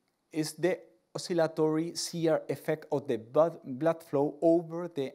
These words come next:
endothelium. If the wall shear stress changes, change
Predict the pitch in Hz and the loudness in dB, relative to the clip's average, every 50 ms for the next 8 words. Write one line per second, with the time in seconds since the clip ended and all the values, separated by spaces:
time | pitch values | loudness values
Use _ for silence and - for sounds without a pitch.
0 | - 143 139 135 131 131 127 - - 95 90 90 90 92 92 95 98 98 _ _ | -6 -6 -6 -4 -4 -6 -8 -6 -8 -8 -8 -8 -10 -12 -14 -16 -16 -20 _ _
1 | _ _ _ _ _ _ _ _ _ - 151 139 - - 135 123 135 147 180 208 | _ _ _ _ _ _ _ _ _ -6 -6 -4 0 2 2 2 4 4 4 2
2 | 214 202 - - 190 180 170 160 - - - 160 156 151 - - - - _ _ | 2 2 -2 -4 -4 -4 -4 -6 -8 -8 -8 -6 -6 -6 -10 -14 -14 -18 _ _
3 | - - - 175 170 165 165 175 190 202 - - - - _ _ _ _ _ _ | -10 -6 -2 0 0 0 -2 -6 -10 -12 -12 -14 -14 -16 _ _ _ _ _ _
4 | _ - - 160 151 147 147 147 147 | _ -10 -4 -2 -2 0 -2 -4 -6